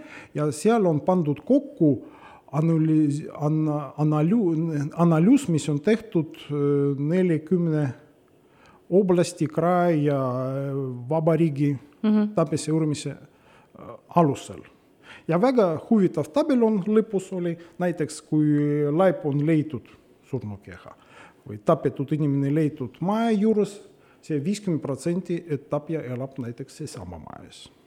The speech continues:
Speaker 1: Kui laip on leitud näiteks korteris, no kes on kahtlustavad, võib-olla sugulased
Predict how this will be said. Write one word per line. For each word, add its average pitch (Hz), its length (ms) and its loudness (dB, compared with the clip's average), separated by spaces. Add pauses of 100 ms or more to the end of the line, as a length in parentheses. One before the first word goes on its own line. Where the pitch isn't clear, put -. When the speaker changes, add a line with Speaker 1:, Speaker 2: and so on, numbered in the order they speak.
(640)
Speaker 1:
Kui 131 220 -10
laip 180 260 -4
on 214 140 -4
leitud 180 380 -4
näiteks 165 460 -6
korteris, 104 600 -8 (220)
no 151 120 -8
kes 151 240 -6
on 127 80 -6
kahtlustavad, - 680 -14
võib-olla 113 420 -14
sugulased 240 800 -6